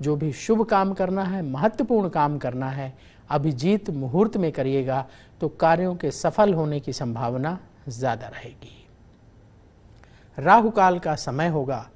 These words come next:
सुबह नौ बजकर सोलह मिनट से सुबह दस बजकर इकतालीस मिनट तक। राहु काल शुभ नहीं माना जाता है, इसलिए राहु काल में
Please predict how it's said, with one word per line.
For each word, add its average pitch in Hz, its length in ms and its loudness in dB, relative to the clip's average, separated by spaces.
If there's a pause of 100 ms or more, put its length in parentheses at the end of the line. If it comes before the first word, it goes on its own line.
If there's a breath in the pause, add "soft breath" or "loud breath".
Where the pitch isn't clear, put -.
(520 soft breath)
सुबह 202 500 6 (180)
नौ 156 320 6
बजकर 214 360 4
सोलह 151 340 2
मिनट 139 300 -2
से 135 260 -6 (340 soft breath)
सुबह 160 380 0
दस 170 320 2
बजकर 151 360 0
इकतालीस 127 520 -2
मिनट 131 240 -4
तक। 113 200 -8 (500 soft breath)
राहु 147 260 2
काल 127 320 -2
शुभ 131 280 -6
नहीं 123 340 0
माना 135 280 -2
जाता 117 320 -4
है, 110 240 -10 (340 soft breath)
इसलिए 147 460 0
राहु 123 280 -2
काल 120 320 -6
में 131 160 -8